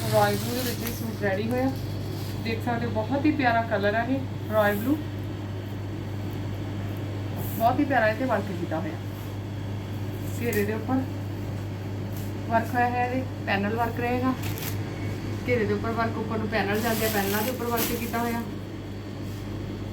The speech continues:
ਬਹੁਤ ਹੀ ਸੋਹਣਾ ਵਰਕ ਆ। ਨੈਕ ਦੇ ਉੱਪਰ ਵਰਕ ਹੋਇਆ ਹੈ ਇਹਦੇ, ਬਹੁਤ ਹੀ ਪਿਆਰਾ ਨੈਕ ਦੇ ਉੱਪਰ ਵਰਕ ਹੋਇਆ।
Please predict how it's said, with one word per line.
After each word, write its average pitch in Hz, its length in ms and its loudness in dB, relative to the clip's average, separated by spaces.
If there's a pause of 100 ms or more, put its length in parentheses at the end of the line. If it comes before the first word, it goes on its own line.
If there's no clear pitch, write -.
(1300)
ਬਹੁਤ 233 280 0
ਹੀ 262 60 6
ਸੋਹਣਾ 247 260 2
ਵਰਕ 233 260 0
ਆ। 233 120 2 (380)
ਨੈਕ 214 260 4
ਦੇ 202 80 6
ਉੱਪਰ 170 180 0
ਵਰਕ 170 300 0
ਹੋਇਆ 165 120 0
ਹੈ 165 160 0
ਇਹਦੇ, 156 120 0 (220)
ਬਹੁਤ 233 220 2
ਹੀ 247 40 2
ਪਿਆਰਾ 214 240 4
ਨੈਕ 208 280 4
ਦੇ 180 80 -2
ਉੱਪਰ 170 180 -2
ਵਰਕ 160 280 -2
ਹੋਇਆ। 165 120 -2